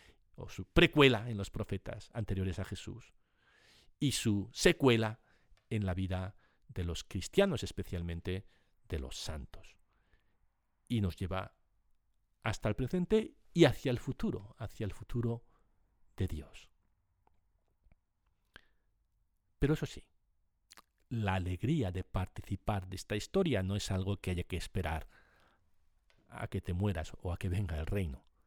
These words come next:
La puedes degustar ya ahora. Di-, porque vuestro es en presente el reino de los cielos. Dichosos los perseguidos, porque vuestro es el reino de los cielos.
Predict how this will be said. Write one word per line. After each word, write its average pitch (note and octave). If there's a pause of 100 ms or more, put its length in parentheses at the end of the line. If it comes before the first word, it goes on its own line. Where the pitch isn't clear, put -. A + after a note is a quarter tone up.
(200)
La -
puedes A2
degustar F2
ya A2 (440)
ahora. D#2 (960)
Di-, G#2 (480)
porque C#3+
vuestro A2+
es A2+
en E2+
presente E2 (800)
el F#2
reino F2 (280)
de F#2
los -
cielos. -
Dichosos A2+
los F2+
perseguidos, G#2
porque F#2
vuestro A#2
es F2+
el C#2
reino D2+
de -
los -
cielos. -